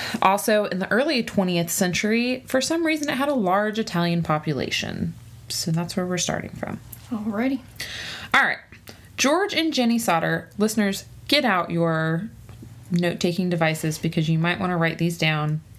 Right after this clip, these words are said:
Speaker 1: This is why I have a, uh, visual for Katie. They had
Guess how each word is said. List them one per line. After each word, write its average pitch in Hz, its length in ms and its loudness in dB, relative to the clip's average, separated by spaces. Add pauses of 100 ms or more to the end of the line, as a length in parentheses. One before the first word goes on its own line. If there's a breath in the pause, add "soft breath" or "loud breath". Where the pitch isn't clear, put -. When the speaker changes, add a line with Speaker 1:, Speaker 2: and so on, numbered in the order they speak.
(140)
Speaker 1:
This 165 180 2
is 175 160 0
why 160 160 4
I 160 40 2
have 156 220 0
a, 156 240 0 (240)
uh, 165 600 0
visual 160 420 0
for 156 340 -2
Katie. - 300 -4 (840 loud breath)
They 233 420 2
had 180 800 2